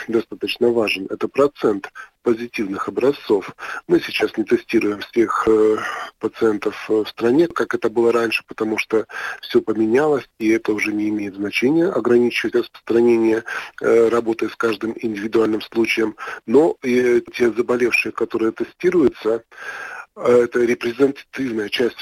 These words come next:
населения, и она показывает, насколько велико распространение тех или других вирусов. Так вот,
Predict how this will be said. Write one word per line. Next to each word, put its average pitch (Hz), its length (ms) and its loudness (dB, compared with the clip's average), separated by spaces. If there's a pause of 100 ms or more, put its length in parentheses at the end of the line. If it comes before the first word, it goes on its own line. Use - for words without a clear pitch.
(160)
населения, 120 680 2 (360)
и 117 320 0
она 120 200 2
показывает, 113 680 0 (180)
насколько 113 480 -2
велико 107 540 2
распространение 110 580 -2
тех - 300 -4
или 117 80 4
других 113 420 -6
вирусов. 104 500 -4
Так - 200 -6
вот, 123 180 4